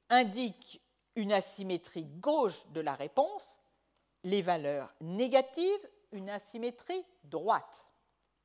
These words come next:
On voit que pour une valeur de modulation autour de trente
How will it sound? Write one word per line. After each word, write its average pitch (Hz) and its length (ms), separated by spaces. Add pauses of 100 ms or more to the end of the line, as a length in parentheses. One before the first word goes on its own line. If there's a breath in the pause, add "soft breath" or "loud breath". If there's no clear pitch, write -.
(2250 loud breath)
On 285 140
voit 262 480 (460)
que 254 280 (1200)
pour 381 300
une 320 160
valeur 302 460
de 233 160
modulation 285 800 (120)
autour 269 340
de 240 140
trente 269 480